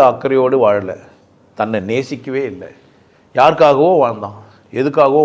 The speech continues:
வாழ்ந்தான், யாரை மட்டும் அவன் மதிக்காம போனான், அவனை மதிக்கல. செத்த பிறகு அவனுக்கு புரியுது. நீங்கள்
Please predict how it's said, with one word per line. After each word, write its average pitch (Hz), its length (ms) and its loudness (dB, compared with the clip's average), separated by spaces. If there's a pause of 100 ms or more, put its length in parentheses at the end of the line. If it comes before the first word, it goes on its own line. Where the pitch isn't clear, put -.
வாழ்ந்தான், 120 300 -4
யாரை 131 200 2
மட்டும் 131 200 -2
அவன் 104 160 -6
மதிக்காம 104 440 -10
போனான், 82 260 -14 (680)
அவனை 87 260 -16
மதிக்கல. 113 340 -12 (480)
செத்த 131 340 -4
பிறகு 127 240 -6
அவனுக்கு 92 280 -10
புரியுது. 98 300 -14 (680)
நீங்கள் 170 300 0